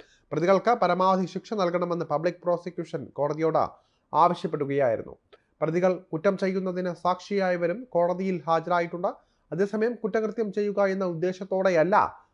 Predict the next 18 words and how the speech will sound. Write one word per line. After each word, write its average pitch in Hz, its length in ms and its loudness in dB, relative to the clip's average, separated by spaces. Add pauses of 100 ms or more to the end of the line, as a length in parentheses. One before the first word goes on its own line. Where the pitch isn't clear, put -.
(120)
ഒത്തുകൂടിയത് 175 720 0 (100)
എന്ന് 156 180 -4
പ്രതികൾക്ക് 160 720 -2
വേണ്ടി 147 280 -4
ഹാജരായ 156 520 2 (460)
അഭിഭാഷകൻ 165 640 2 (180)
വാദിച്ചു. 147 420 0 (580)
അതിനുള്ള 180 420 2
തെളിവില്ല, 170 460 2 (180)
എല്ലാവരെയും 185 520 4
വെറുതെ 175 260 2
വിടണമെന്നും 180 640 -2
അഭിഭാഷകൻ 160 640 -2
വാദിക്കുകയായിരുന്നു. 147 840 -2 (420)
എന്നാൽ 170 220 2
പ്രതികൾക്കെതിരെ 185 680 0
ശക്തമായ 220 720 0
തെളിവുണ്ട് 170 640 0